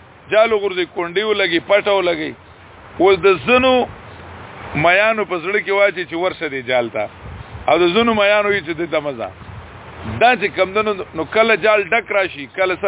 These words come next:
راشي، تش راشي، دا د ملا اسافل د فرشتو کار دی. هغه چې کمدنو دا کار کوي چې دا ځینې میوې وایي چې دا د انسانانو خوري، د دې د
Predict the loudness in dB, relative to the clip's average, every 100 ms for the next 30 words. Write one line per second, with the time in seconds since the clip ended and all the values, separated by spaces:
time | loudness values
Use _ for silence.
0 | 0 -2 -8 -18 -20 -20 -20 -20 -20 -20
1 | -16 -14 -10 -6 0 2 4 4 4 -2
2 | -10 -10 -16 -18 -18 -14 2 6 6 4
3 | -2 0 2 0 -2 2 2 2 -2 -2
4 | -4 -4 -4 -6 -10 0 2 2 -2 -10
5 | -14 -18 -16 -4 0 2 2 0 0 0
6 | 0 4 4 4 4 2 2 -4 0 0
7 | 0 0 -2 0 4 4 4 2 2 2
8 | 2 -2 0 2 2 0 -2 -6 -8 -10
9 | -14 -18 -4 0 2